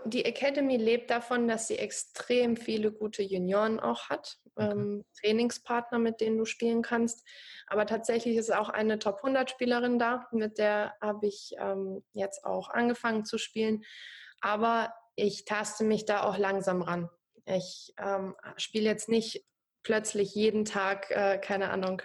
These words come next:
Speaker 1: fünf Stunden Tennis, weil, äh, sonst, ähm, habe ich gleich
Speaker 2: Geht's
Speaker 1: die
Speaker 2: nach
Speaker 1: nächste
Speaker 2: hinten los?
Speaker 1: Genau.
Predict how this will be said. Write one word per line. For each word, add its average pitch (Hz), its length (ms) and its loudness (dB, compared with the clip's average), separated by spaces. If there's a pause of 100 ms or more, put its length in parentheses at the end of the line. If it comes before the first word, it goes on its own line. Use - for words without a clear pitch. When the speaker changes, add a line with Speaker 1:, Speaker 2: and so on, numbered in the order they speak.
(120)
Speaker 1:
fünf 208 380 -2
Stunden 196 440 0
Tennis, 202 520 0
weil, 185 320 2
äh, - 340 0
sonst, 196 480 -2
ähm, 190 400 -4 (280)
habe 196 140 0
ich 202 140 -2
gleich 196 180 0
Speaker 2:
Geht's - 80 -10
Speaker 1:
die 202 80 2
Speaker 2:
nach 113 80 4
Speaker 1:
nächste 104 160 0
Speaker 2:
hinten 131 240 0
los? 135 360 2 (280)
Speaker 1:
Genau. 202 340 2